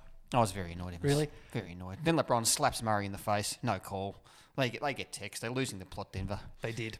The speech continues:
Speaker 1: And then, uh,
Speaker 2: They did.
Speaker 1: they let it get to 'em.
Speaker 2: They did let it get to
Speaker 1: Yes.
Speaker 2: them. So you're telling me this <laughs> entire series,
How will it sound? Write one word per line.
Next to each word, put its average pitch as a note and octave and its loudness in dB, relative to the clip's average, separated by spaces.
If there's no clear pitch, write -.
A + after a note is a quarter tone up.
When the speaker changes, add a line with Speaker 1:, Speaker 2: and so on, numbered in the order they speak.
Speaker 1:
And G#2+ -2
then, G#2 0
uh, G#2 2
Speaker 2:
They A2 -4
did. A#2 -6
Speaker 1:
they G#2+ 2
let G#2+ 0
it F2+ -10
get F#2 -10
to F#2+ -8
'em. F2 -8
Speaker 2:
They A2 -2
did A#2+ -4
let B2 0
it C3 -2
get G2 -2
to G#2+ -4
Speaker 1:
Yes. - -2
Speaker 2:
them. A#2+ -2
So D#3 8
you're D#3+ 6
telling D#3+ 12
me D3 12
this C3+ 6
<laughs> - 8
entire D#3 10
series, C#3+ 6